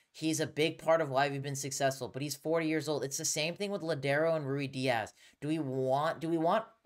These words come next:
uh, Fry to leave as a hero, or do we want to keep persisting as he gets older and older? The blunders will start coming.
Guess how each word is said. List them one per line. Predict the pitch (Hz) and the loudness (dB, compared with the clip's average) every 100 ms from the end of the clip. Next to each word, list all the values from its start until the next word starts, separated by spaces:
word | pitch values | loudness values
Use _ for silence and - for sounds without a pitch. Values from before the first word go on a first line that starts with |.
| 156 160 | -12 -4
uh, | 151 139 | 2 2
Fry | 135 139 151 175 | 2 4 6 6
to | 156 | 2
leave | 135 156 | 2 0
as | 151 131 | 0 -2
a | |
hero, | 113 - 143 175 202 | -4 -2 2 6 6
or | 160 | 6
do | 156 | 4
we | 156 | 2
want | 147 143 160 | 0 0 0
to | |
keep | 156 170 156 | -2 -6 -4
persisting | 143 135 160 175 160 | -4 -2 -4 -4 -4
as | 143 | -2
he | 139 | -2
gets | 139 - | -2 -2
older | 147 156 156 | 0 0 0
and | 147 | 0
older? | 131 151 170 185 180 - | 0 0 2 0 -2 -6
The | 139 | -6
blunders | 131 127 170 196 170 | -2 -2 -2 -2 -4
will | 160 | -4
start | - 185 185 | 0 0 0
coming. | 196 202 135 113 | 0 0 -2 -4